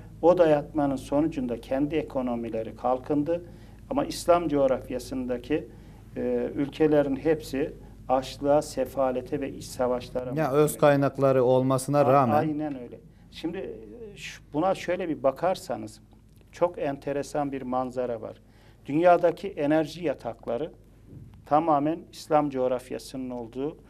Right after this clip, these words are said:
Speaker 1: Orta Doğu, Asya'da, e, maden yatakları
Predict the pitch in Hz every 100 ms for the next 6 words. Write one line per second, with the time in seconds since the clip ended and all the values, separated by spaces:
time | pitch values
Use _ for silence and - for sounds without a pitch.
0 | - - 135 135 135 143 131 135 156 135
1 | 131 - 131 120 135 151 - - - -
2 | - - 170 156 123 113 110 139 156 175
3 | 175 170 151 160 135 151 139 156